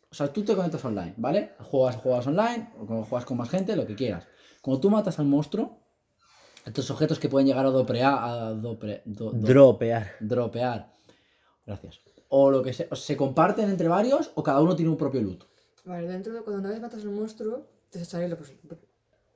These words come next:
Speaker 3: cuando un monstruo lo, lo matáis entre los cuatro, ya estáis muerto, eh, tú coges los objetos.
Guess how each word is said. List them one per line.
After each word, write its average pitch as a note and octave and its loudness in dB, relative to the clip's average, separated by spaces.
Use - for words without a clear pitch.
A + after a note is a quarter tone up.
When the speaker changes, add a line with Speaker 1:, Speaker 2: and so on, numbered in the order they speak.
Speaker 3:
cuando A#3 2
un A#3 0
monstruo B3 0
lo, A3 -6
lo F3+ -10
matáis E3 -8
entre E3+ -6
los E3 -10
cuatro, B3 -10
ya E3 -16
estáis D3+ -14
muerto, A3+ -12
eh, A3+ -2
tú C#4 -12
coges D4+ -8
los C4 -6
objetos. - -10